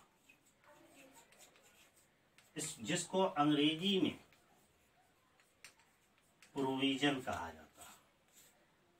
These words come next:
प्रश्न है कि प्रावधान या आयोजन क्या होता है? Same इसके विपरीत है। सेम क्या है? इसके विपरीत है। विपरीत क्या है? इसमें भी वही कार्य किया जाता है, बस एक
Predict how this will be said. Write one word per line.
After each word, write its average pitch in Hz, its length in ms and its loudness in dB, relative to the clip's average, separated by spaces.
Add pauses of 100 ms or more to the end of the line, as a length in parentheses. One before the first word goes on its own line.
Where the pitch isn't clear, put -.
(420)
प्रश्न 233 320 2
है 233 220 4
कि 226 160 -2
प्रावधान 156 760 4
या 160 300 2
आयोजन 110 520 2
क्या 95 200 -4
होता 85 320 -12
है? - 60 -20 (1600)
Same 240 440 2
इसके 190 280 0
विपरीत 117 520 -2
है। - 120 -20 (800)
सेम 139 300 0
क्या 156 180 12
है? 185 240 6 (540)
इसके 160 320 -6
विपरीत 95 540 -8
है। - 140 -20 (600)
विपरीत 165 360 0
क्या 180 200 4
है? 185 120 -6 (800)
इसमें 220 400 8
भी 277 140 10
वही 233 320 6
कार्य 156 300 8
किया 135 260 2
जाता 117 320 -2
है, 143 120 0
बस 156 240 -2
एक 175 200 2